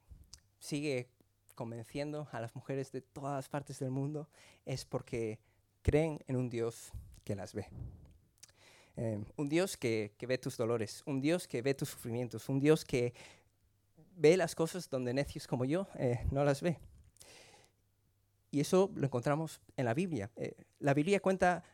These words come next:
la experiencia de un montón de mujeres, de historias como la de Sara, eh, la mujer de Abraham, cuando Abraham la en-,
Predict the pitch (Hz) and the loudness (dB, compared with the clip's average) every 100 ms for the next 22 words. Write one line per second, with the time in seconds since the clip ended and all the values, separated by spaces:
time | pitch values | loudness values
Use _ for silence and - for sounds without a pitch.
0 | _ 135 120 - 131 180 196 233 214 202 | _ 0 2 2 0 0 -2 -4 -4 -8
1 | - 139 - 151 151 139 147 151 139 123 | -6 -4 -2 0 0 2 0 0 -4 -4
2 | - 127 120 - - 139 127 - 160 165 | -2 -2 -2 -8 -10 -8 -6 -4 -2 -4
3 | - 139 123 - _ 127 120 - 143 123 | -4 -4 -4 -6 _ 0 0 2 0 0
4 | 101 - - - - - _ 131 117 113 | -6 -12 -20 -20 -20 -20 _ -4 -4 -4
5 | - - - - - - _ _ - 113 | -10 -16 -16 -16 -18 -20 _ _ -12 -8
6 | 143 127 139 - 123 123 135 131 113 - | -4 0 0 0 0 0 0 -2 -8 -20
7 | - - - - 123 120 120 131 131 143 | -20 -18 -18 -2 -2 0 0 2 2 2
8 | 151 139 139 | 2 0 -2